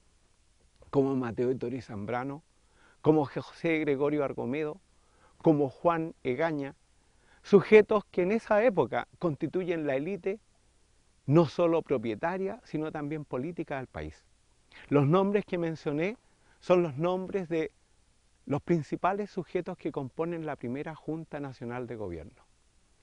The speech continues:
Y contra esos, en contra quienes deben movilizarse los loncos de las últimas comunidades indígenas de Chile Central.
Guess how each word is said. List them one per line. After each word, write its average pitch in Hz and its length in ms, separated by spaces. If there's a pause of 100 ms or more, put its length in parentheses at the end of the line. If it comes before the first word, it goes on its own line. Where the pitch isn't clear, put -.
(140)
Y 156 100
contra 160 420
esos, 214 480 (400)
en 143 120
contra 135 380
quienes 156 380
deben 135 300
movilizarse 113 960 (280)
los 123 200
loncos 143 520 (420)
de 123 100
las 113 240
últimas 139 440
comunidades 113 880
indígenas 107 680
de 98 120
Chile 95 240
Central. - 380